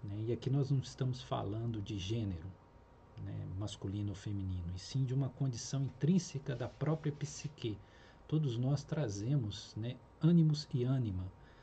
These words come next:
todos nós trazemos, né, princípio masculino, que é aquilo que os orientais chamam de yang, princípio masculino,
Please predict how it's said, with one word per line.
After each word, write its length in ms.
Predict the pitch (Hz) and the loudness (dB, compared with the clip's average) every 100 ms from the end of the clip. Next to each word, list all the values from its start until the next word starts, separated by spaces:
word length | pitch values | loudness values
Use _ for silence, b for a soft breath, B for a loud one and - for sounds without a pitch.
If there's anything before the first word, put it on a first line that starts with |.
| B | B
todos 320 | - 147 131 113 | 2 4 4 2
nós 300 | 123 127 - | 2 0 -2
trazemos, 1120 | 127 107 98 107 139 123 104 95 - - - | -4 -2 -2 0 0 0 -2 -6 -10 -12 -8
né, 240 | 107 113 117 | -6 -4 -6
princípio 800 | - 113 - - 143 135 - 107 101 B B B B | -6 -6 -6 -4 -2 -2 -4 -6 -6 B B B B
masculino, 880 | 117 117 - 123 107 127 175 175 117 - | 0 0 -2 -2 4 6 8 6 2 -6
que 280 | - 113 113 | -10 -4 -2
é 80 | 117 | -2
aquilo 380 | 117 - 117 113 - | -4 -6 -4 -6 -8
que 300 | - 120 113 113 | -6 -4 -2 -2
os 140 | 104 | -2
orientais 440 | 110 107 104 104 | -2 -2 -4 -6
chamam 280 | - 123 107 | -4 -2 -2
de 220 | 101 101 | 0 0
yang, 380 | 104 143 170 131 - - - - | 2 4 4 2 -4 -16 -20 -12
princípio 500 | - - - - 110 | -8 -6 -4 -4 -4
masculino, 720 | 107 - - 92 113 175 165 | -4 -6 -6 -4 2 4 4